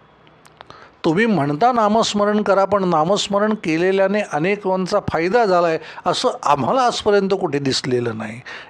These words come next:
या सगळ्या ज्या गोष्टी आहेत ना, या सगळ्या गोष्टी तुम्ही या सृष्टीमध्ये दुसऱ्याच्या बाबतीत घडल्या आहेत की नाही, याचा ताळा लावून तुम्ही विचार करताय.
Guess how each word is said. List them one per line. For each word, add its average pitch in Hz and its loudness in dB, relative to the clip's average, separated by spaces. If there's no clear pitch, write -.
या 277 0
सगळ्या 147 0
ज्या 214 0
गोष्टी 156 -2
आहेत 123 -4
ना, 117 -8
या 208 4
सगळ्या 180 4
गोष्टी 175 -2
तुम्ही 190 -2
या 220 2
सृष्टीमध्ये 190 -2
दुसऱ्याच्या 180 0
बाबतीत 214 0
घडल्या 143 0
आहेत 233 4
की 233 -2
नाही, 220 0
याचा 185 0
ताळा 185 4
लावून 175 0
तुम्ही 196 -2
विचार 151 -2
करताय. - -12